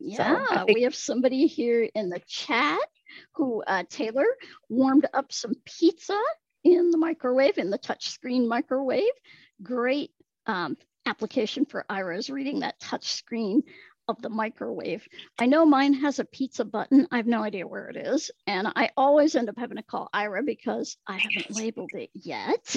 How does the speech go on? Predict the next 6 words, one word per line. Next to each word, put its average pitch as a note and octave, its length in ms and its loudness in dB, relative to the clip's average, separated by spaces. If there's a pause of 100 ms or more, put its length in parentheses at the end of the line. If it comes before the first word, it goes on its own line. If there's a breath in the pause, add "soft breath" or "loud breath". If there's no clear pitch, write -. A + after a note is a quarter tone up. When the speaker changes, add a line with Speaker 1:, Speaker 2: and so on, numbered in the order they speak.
(100)
Speaker 2:
<laughs> - 880 0
Oops. - 480 -8 (720 loud breath)
But - 280 -6
yeah, G#3 200 -4 (300)
these C4+ 220 -4
are, A3+ 180 -4